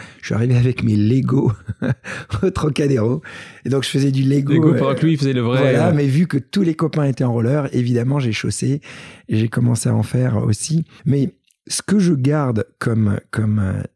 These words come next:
Speaker 1: image et comme idée de toute cette période, c'est avant tout ce,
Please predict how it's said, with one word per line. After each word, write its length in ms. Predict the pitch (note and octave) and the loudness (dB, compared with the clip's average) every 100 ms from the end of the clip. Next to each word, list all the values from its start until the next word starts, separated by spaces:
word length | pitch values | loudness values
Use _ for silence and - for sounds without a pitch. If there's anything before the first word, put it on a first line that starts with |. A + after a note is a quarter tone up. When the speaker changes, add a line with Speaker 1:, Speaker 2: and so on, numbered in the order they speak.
| - | -2
Speaker 1:
image 420 | A#2 A#2+ C3 A#2+ | 0 2 2 0
et 60 | A2 | -2
comme 260 | A2 G#2 | 0 2
idée 260 | A#2+ B2+ B2+ | 2 2 0
de 120 | A#2+ | -2
toute 180 | - - | -8 -10
cette 180 | - A2 | -8 -6
période, 460 | A#2 G2+ B2+ D#3+ D3 - - - - - | -4 -2 0 -2 -4 -14 -20 -20 -20 -10
c'est 300 | - - B2+ | -4 0 0
avant 340 | C#3 C3+ B2+ | 2 0 0
tout 420 | B2 D#3+ F3+ F#3 - | -2 -2 0 -2 -6
ce, 300 | - - | -12 -12